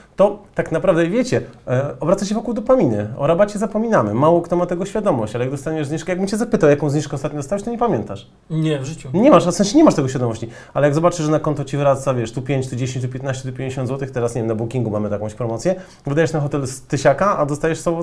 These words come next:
Speaker 1: złotych z powrotem. Super, nie? Dopamina sama cię nakręca.
Speaker 2: A ty jaki rabat ostatnio dostałeś?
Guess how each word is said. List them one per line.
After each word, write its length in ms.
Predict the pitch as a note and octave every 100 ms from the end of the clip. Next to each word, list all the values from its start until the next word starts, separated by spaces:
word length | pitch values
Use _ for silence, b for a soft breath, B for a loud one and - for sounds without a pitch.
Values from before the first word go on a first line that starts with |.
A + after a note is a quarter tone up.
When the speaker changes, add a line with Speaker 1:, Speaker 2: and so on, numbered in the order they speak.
| E3+
Speaker 1:
złotych 260 | E3+ F3+ G#3
z 40 |
powrotem. 380 | C4+ B3 - G2+ - _ _
Super, 340 | - C#4+ - A2+
nie? 140 | F3
Dopamina 360 | F3 F3 F#3+ G3
sama 280 | G3 G3 F#3+ B -
cię 80 | G#3+
nakręca. 380 | G3+ G#2 G2+ - - -
Speaker 2:
A 100 | D3
ty 140 | E3+
jaki 220 | E3 -
rabat 260 | C#3+ C3 C3
ostatnio 280 | B2+ B2 B2+
dostałeś? 380 | B2 B2+ B2+